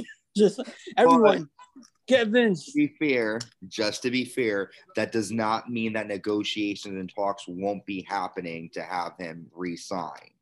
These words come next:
Speaker 1: Yeah, I know, but look what everything's been happening in the past couple months. You think Adam Cole's really gonna wanna re-sign with W W E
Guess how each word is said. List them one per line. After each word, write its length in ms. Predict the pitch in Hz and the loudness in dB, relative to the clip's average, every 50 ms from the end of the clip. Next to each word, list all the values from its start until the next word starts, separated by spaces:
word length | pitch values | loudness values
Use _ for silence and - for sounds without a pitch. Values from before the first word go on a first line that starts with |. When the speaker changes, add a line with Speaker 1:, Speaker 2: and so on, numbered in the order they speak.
| _ _ - | _ _ -8
Speaker 1:
Yeah, 200 | - 196 214 233 233 | -2 0 2 2 2
I 80 | 233 | 2
know, 160 | 226 233 226 | 0 0 0
but 100 | 185 190 | 0 0
look 180 | 190 214 214 220 | 0 0 0 0
what 120 | 233 226 | -2 0
everything's 340 | 220 220 226 214 220 220 214 | 0 0 0 -2 -2 -8 -8
been 220 | 202 208 208 196 185 | -8 -8 -6 -4 -2
happening 300 | 202 202 202 208 202 196 | -2 -2 -2 -2 -4 -4
in 20 | |
the 60 | 190 170 | -4 -2
past 300 | 185 190 185 175 - - | 0 0 0 0 0 -2
couple 160 | 202 175 175 180 | -2 -2 0 0
months. 240 | 190 190 165 135 - | 2 2 2 0 -4
You 100 | 175 170 | -6 -2
think 200 | 196 214 196 175 | -2 -2 0 0
Adam 220 | 175 180 185 185 | 0 0 0 -2
Cole's 260 | - - 196 185 165 | -2 0 0 0 0
really 160 | 175 185 175 175 | 0 -2 -2 -2
gonna 140 | 175 170 | -2 -4
wanna 200 | 170 170 165 160 | -4 -4 -4 -4
re-sign 440 | 151 160 160 - - 170 160 160 160 | -6 -8 -8 -4 -2 0 0 0 -2
with 100 | 156 151 | -2 0
W 220 | 156 156 156 160 151 | 0 0 0 0 -4
W 160 | 151 151 156 | -6 -12 -14
E 180 | 160 160 160 | -14 -16 -18